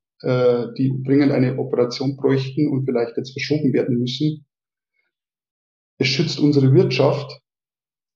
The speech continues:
denn der nächsten Lockdown werden vielleicht auch,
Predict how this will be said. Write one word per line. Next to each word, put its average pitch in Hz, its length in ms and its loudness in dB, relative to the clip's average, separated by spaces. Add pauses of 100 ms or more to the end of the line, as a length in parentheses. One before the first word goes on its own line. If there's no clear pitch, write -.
(240)
denn 127 320 0
der 120 160 0
nächsten 123 340 -2
Lockdown 135 800 2
werden 131 260 0
vielleicht 120 400 -2
auch, 123 300 -4